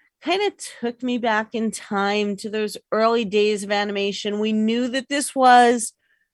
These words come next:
their animation restaurant. Um, and so I was surprised to walk in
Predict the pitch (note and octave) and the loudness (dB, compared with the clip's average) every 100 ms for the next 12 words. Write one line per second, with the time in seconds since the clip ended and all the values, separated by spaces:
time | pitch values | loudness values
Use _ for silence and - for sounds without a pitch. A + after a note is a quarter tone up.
0 | _ F3+ E3+ G3+ A3 A#3 A3 - G3 G3+ | _ -12 4 4 6 2 0 0 -2 -2
1 | G#3 G3 G3 - G3 F#3 F3 - - F3 | -2 -4 -4 -6 -6 -2 -2 -4 -8 -6
2 | D3+ C#3 - _ _ _ - _ _ F#3+ | -4 -4 -8 _ _ _ -20 _ _ 0
3 | F3+ E3 G#3 - F#3 G3 F#3+ F#3 - A3 | 0 0 -2 -2 0 2 2 -2 0 2
4 | A3 G3+ - A3+ B3 A#3+ - - C4 C#4 | 2 0 0 -2 0 -4 -8 -4 2 2
5 | D#4 B3+ - B3+ B3 A#3+ C#4 C#4 C4+ B3 | 2 -2 -4 0 0 0 -4 -4 -2 -2
6 | A#3 A#3 | -2 -4